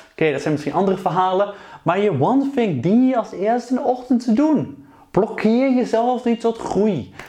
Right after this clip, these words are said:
Zo ontzettend belangrijk. Dus weet voor jezelf, wat is je one thing? En doe dat als eerste in de ochtend. Dus dat is je one thing. Dan drie staat voor drie topprojecten.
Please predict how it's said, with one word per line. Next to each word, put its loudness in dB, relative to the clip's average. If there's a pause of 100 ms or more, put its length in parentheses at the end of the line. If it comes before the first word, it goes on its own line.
(120)
Zo 2
ontzettend -2
belangrijk. -4
Dus -6
weet 0
voor 0
jezelf, -2
wat 0
is 0
je 0
one 0
thing? -4 (160)
En 0
doe 2
dat -2
als -4 (100)
eerste 0 (140)
in 0
de 0
ochtend. -4 (460)
Dus 2
dat 2
is -2
je 2
one 2
thing. -2 (760)
Dan 2
drie 0 (160)
staat -2
voor 0
drie -2
topprojecten. -2